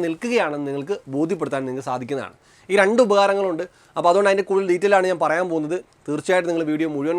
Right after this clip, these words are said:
കാണുക, ഇത് മാക്സിമം പ്രയോജനപ്പെടുത്തുക. ഒരു സ്കോളർഷിപ്പ് എക്സാമിന് അപ്പുറം നിങ്ങൾക്ക്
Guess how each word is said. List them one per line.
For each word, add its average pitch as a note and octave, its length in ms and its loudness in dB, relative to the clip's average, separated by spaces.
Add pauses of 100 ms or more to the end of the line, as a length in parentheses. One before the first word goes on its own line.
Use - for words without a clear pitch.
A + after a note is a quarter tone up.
കാണുക, D3+ 240 0 (400)
ഇത് E3 160 0
മാക്സിമം E3 440 0
പ്രയോജനപ്പെടുത്തുക. E3 640 -2 (160)
ഒരു D#3 140 -10
സ്കോളർഷിപ്പ് D#3 480 -6
എക്സാമിന് D#3+ 440 -6
അപ്പുറം F3+ 300 2 (440)
നിങ്ങൾക്ക് G#3 360 0